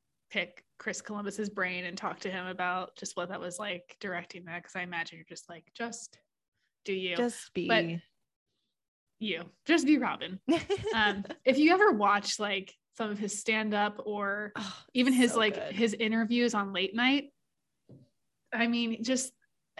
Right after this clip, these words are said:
Speaker 1: a, a mile a minute.
Speaker 2: Oh,
Speaker 1: The,
Speaker 2: yeah.
Speaker 1: the energy he has, just nonstop.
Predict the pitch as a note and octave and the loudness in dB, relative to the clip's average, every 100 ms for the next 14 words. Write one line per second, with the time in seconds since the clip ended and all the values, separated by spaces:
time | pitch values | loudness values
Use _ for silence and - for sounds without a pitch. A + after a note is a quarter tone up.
0 | - _ _ _ _ - G#3+ D4 A3+ A3 | -18 _ _ _ _ -10 -2 2 4 6
1 | A#3 B3+ A#3+ A3 G#3 F#3 F#3+ - _ _ | 6 4 4 2 0 -2 -4 -6 _ _
2 | _ _ _ - - - - G#3+ G3+ - | _ _ _ -20 -20 -12 0 4 4 2
3 | A3+ B3 B3 C4 B3+ C4 G#3+ A3 A3 G3 | 2 4 6 6 4 4 2 2 2 2
4 | F#3 F3+ F#3 - - _ _ _ _ _ | 2 -2 -4 -10 -14 _ _ _ _ _
5 | _ - B3 A3 A3 A3+ B3 B3+ - G#3 | _ 0 2 2 4 6 6 4 2 -2
6 | G3 G3 F#3 | -2 -2 -4